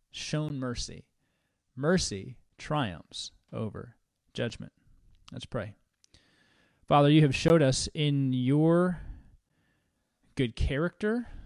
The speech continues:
and you have showed us in your word your love for us, and your compassion and care for us. And we read today about favoritism, and we need to hear how you want us to live,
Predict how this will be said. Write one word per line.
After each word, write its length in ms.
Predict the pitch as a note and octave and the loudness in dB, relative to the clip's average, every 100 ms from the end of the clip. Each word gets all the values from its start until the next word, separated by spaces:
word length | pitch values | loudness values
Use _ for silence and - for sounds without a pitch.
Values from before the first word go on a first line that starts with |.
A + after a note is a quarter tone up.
| - - | -20 -10
and 120 | - | -2
you 100 | C3 | 0
have 100 | A#2+ | 0
showed 260 | - D3+ C#3+ | 0 0 2
us 180 | C3 - | 2 0
in 120 | B2 | -4
your 160 | A#2 G#2+ | -4 -4
word 640 | A2 A#2+ C3+ E3+ G#3 G#3 - _ _ _ _ _ _ _ | -4 -2 0 0 0 -2 -10 _ _ _ _ _ _ _
your 320 | B2+ B2+ A#2 | -4 -2 -2
love 280 | A2+ A#2+ D3 | -2 -2 -2
for 220 | - E3 | -2 -2
us, 640 | E3+ G3 - - - - _ _ - | -2 -2 -6 -8 -10 -16 _ _ -12
and 80 | B2 | -10
your 100 | A#2+ | -8
compassion 640 | A2 - C3 D3+ - D3+ | -10 -8 -6 -6 -6 -8
and 160 | G#2+ - | -8 -8
care 300 | - C#3+ C3+ | -6 -4 -4
for 180 | - | -8
us. 380 | - - - - _ _ _ _ _ _ - _ _ | -12 -10 -10 -12 _ _ _ _ _ _ -20 _ _
And 100 | C3+ | -4
we 120 | B2+ | 0
read 200 | C#3 D#3 | 2 0
today 200 | C3 C#3+ | 2 2
about 260 | C3 G#2 - | 2 0 2
favoritism, 540 | D#3+ D3+ - B2 B2 | 2 2 0 0 0
and 120 | A#2+ | 0
we 140 | C3 D#3 | 0 -2
need 140 | D#3+ | -2
to 120 | B2+ G#2+ _ _ _ _ _ _ _ _ | -6 -10 _ _ _ _ _ _ _ _
hear 640 | - D3+ F#3+ D#3+ A2 C3+ - - - | -8 0 2 2 -2 -8 -12 -20 -8
how 120 | C3+ | -4
you 240 | C3+ D3 | 0 0
want 180 | C#3+ C#3+ | 0 0
us 120 | C#3 - | -2 -2
to 80 | |
live, 360 | C3+ C#3 A2+ | -2 -2 -4